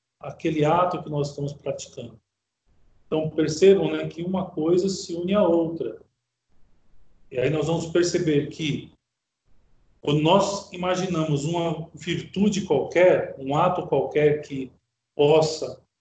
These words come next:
trazer algum mérito para nós, então vamos pegar a oração,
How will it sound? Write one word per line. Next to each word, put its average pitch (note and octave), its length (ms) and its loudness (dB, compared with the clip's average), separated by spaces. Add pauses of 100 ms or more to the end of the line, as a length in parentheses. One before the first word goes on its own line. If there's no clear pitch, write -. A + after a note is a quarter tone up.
(320)
trazer C#3+ 340 2
algum D3 280 0
mérito C#3+ 560 0
para A#2+ 260 -6
nós, D#3 560 -2 (1400)
então D#3+ 400 0
vamos D#3+ 240 -2
pegar D#3 340 2
a D#3+ 140 6
oração, E3 800 0